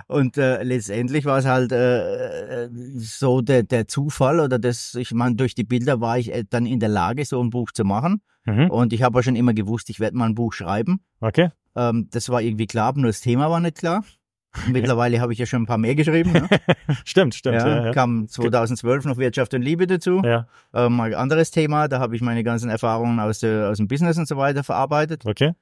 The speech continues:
Speaker 1: Und jetzt, ähm, eben seit vorgestern hab ich die gedruckte Version in der Hand von meinem Hausbaubuch, Bau schlau und spare bis zu fünfzig Prozent
Speaker 2: Ja.
Speaker 1: beim Hausbau.
Speaker 2: Ja.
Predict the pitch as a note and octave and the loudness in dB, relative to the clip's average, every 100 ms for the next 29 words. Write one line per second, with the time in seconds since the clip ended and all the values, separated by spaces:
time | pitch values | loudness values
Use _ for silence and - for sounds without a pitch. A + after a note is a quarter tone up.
0 | _ - B2+ B2 A#2+ B2 A#2+ - - C3 | _ -4 0 2 2 0 -4 -4 -6 2
1 | B2 A#2+ A#2 A2 B2 A#2 A#2 A#2 - G#2+ | 4 4 2 2 0 2 2 2 0 0
2 | A2 - A#2 B2 A#2+ C3 A#2+ A#2+ A#2 A2 | -2 0 0 2 0 0 2 2 0 -4
3 | - A2+ A#2 A#2+ A2+ A#2+ A#2 A2 A2+ A#2+ | -6 -4 -2 -4 -2 0 2 2 2 2
4 | B2 A2+ A#2 A#2 - A2 G#2+ A2 A2 G2+ | 2 0 0 -2 0 0 2 4 2 2
5 | - B2 C3 D#3+ D3+ E3 E3 - C3 B2+ | -2 -2 0 0 2 0 0 -4 -2 -2
6 | - A#2+ A#2+ A#2+ A2 A#2 - A#2 A#2 A2 | -2 -2 2 2 0 -4 -4 -2 0 -2
7 | A#2+ - B2+ A#2 - - A#2 A#2 A2 A#2 | -4 -4 -6 -8 -8 -12 -4 0 2 2
8 | A2+ A#2+ - D#3+ E3+ | 0 -2 -2 0 0